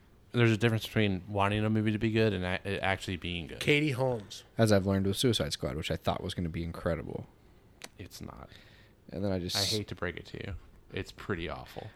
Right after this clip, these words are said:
Speaker 3: All it is is Hot Topic clothes and fat material. That's about it. It's not, you know.
Speaker 1: Deadshot shooting his guns.
Speaker 3: Yeah. <laughs>
Speaker 2: What about that ugly girl from The Handmaid's Tale,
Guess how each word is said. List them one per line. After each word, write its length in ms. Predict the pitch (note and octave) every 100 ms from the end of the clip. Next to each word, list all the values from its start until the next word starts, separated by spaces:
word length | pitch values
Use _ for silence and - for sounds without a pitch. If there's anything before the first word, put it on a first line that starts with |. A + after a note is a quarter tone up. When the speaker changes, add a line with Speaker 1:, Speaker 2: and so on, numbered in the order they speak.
| -
Speaker 3:
All 260 | A#2+ A#2 A2
it 60 | A2
is 220 | G#2+ -
is 220 | F2+ -
Hot 260 | - A2 -
Topic 260 | A#2 G#2+
clothes 340 | - A2+ A2 G#2
and 120 | E2+
fat 260 | - F#2+ -
material. 520 | F2 - A#1+ C#2+ E2
That's 140 | G2
about 260 | G2+ F2 D#2+
it. 220 | D2 C#2+ -
It's 180 | - A2
not, 240 | - F2 - _ _ _ - - - - - - -
you 100 | -
know. 60 | - - - - - - - - - - - - - - - - - - - -
Speaker 1:
Deadshot 400 | A#2+ G2+ - F2+
shooting 260 | - F#2+ F#2
his 120 | F2
guns. 400 | F#2+ F#2 G2 - -
Speaker 3:
Yeah. 220 | B2 G2 -
<laughs> 520 | F#3 F#3 D3+ C#3+ - - - - - - - - - - - - -
Speaker 2:
What 100 | E3
about 180 | F3 F3+
that 140 | E3+ C#3+
ugly 300 | E3 D#3+ D3+
girl 160 | C3
from 160 | B2 C3
The 80 | B2+
Handmaid's 640 | - C#3+ C#3 B2 G#2 G#2
Tale, 320 | - A2+ F#2+